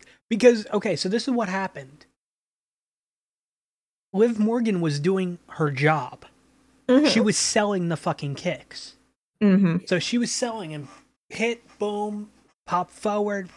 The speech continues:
Speaker 1: hit, boom, pop forward, hit, boom,
Speaker 2: Mm-hmm.
Speaker 1: pop forward. And then on that fourth kick,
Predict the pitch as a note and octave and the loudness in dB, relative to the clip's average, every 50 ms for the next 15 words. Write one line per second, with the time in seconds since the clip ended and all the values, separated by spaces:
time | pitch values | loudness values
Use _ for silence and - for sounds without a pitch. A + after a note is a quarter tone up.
0 | - - - - G#3 G#3+ - _ _ _ - G3 G3 G3 G3+ G3+ G3+ G3+ G3 - | -20 -14 -10 -8 -8 -8 -8 _ _ _ -12 -12 -10 -10 -10 -10 -10 -10 -12 -16
1 | _ _ _ _ _ _ - F3+ F3 F3 - - - G#3+ G#3 G#3 G#3+ G#3+ G#3 G#3 | _ _ _ _ _ _ -4 -2 -2 -2 -4 -8 -8 -6 -6 -4 -4 -4 -4 -6
2 | G3+ G3 - _ - - G#3+ - - _ - D3+ - - G3+ G3 F#3+ F3+ F#3+ - | -6 -8 -12 _ -8 -8 -8 -8 -8 _ -20 -16 -12 -8 -4 0 0 0 0 0
3 | E3+ F3 - - _ _ _ _ _ - E3+ E3 E3 - - - - G#3 G#3 G#3 | -4 -6 -8 -12 _ _ _ _ _ -8 -8 -8 -8 -10 -12 -8 -4 -4 -2 -2
4 | G#3 G#3 G#3 G#3 G3+ _ _ - - _ _ _ _ _ _ _ - - E3+ F3+ | -4 -4 -6 -8 -10 _ _ -20 -20 _ _ _ _ _ _ _ 0 2 2 4
5 | G3 G3 G3 F#3 F#3+ F#3+ F3 E3 D#3 - - - G#3 A3+ A#3+ A#3+ - - - - | 2 0 0 0 0 -2 -2 -4 -4 -6 -4 -2 -2 -2 -2 -4 -6 -8 -4 0
6 | C#4+ B3+ F3 D3 - - - | 0 0 0 0 -4 -10 -20